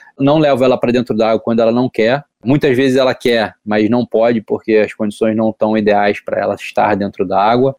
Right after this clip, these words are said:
Eu sempre procuro botar os, o coletinho, pensar em todas as questões de segurança, pra aquilo ali ser um momento literalmente de diversão pra ela, né?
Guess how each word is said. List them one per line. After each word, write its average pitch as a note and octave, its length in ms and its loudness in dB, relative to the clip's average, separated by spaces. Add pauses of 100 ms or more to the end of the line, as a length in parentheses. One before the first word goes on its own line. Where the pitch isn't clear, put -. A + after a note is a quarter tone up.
(120)
Eu G2+ 140 -4
sempre C3 440 0
procuro A2+ 840 2
botar G#2+ 340 0
os, A#2 260 0
o A2 140 -2
coletinho, A#2+ 960 0
pensar A2+ 440 0
em A2 40 -2
todas B2 240 0
as B2 160 0 (180)
questões B2 560 2
de G#2+ 80 2
segurança, B2 960 0
pra A2+ 100 0
aquilo B2+ 200 0
ali A#2+ 200 4
ser - 140 -2
um C3+ 40 2
momento B2 400 0
literalmente A#2+ 640 -2
de A#2+ 140 2
diversão B2 640 0
pra C3+ 200 0
ela, G2 280 -2
né? G#2 240 -6